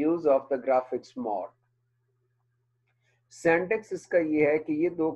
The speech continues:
coordinates हैं हमारे पास, x axis और y axis, जहां से हमने ये start करना है कि कहां से सर्कल को हमने start करना है। और radius का मतलब ये है कि वो कितना बड़ा circle है और कितना छोटा, ये उसके size of circle को शो करता है कि उसका radius क्या, तो ये भी हमने साथ उसको mention करना है।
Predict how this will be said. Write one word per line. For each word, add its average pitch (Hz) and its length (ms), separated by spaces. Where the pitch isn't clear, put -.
coordinates 139 640
हैं 156 60
हमारे 151 240
पास, - 320
x 131 300
axis 170 400
और 131 240
y 123 240
axis, - 520
जहां 131 300
से 135 140
हमने 127 260
ये 127 100
start 120 380
करना 151 280
है 165 80
कि 139 140
कहां 123 340
से 131 140
सर्कल 127 340
को 127 140
हमने 127 200
start 117 400
करना 135 240
है। 214 80
और 139 220
radius 147 400
का 180 140
मतलब 151 360
ये 147 240
है 156 80
कि 160 160
वो 151 140
कितना 175 420
बड़ा 143 240
circle 131 500
है 143 80
और 147 220
कितना 180 300
छोटा, 131 360
ये 139 160
उसके 151 280
size 160 540
of 156 120
circle 151 480
को 143 160
शो 139 240
करता 135 320
है 151 60
कि 143 140
उसका 131 200
radius 127 520
क्या, 107 220
तो - 680
ये 131 240
भी 151 180
हमने 170 260
साथ 156 360
उसको 170 220
mention 160 400
करना 165 300
है। 190 80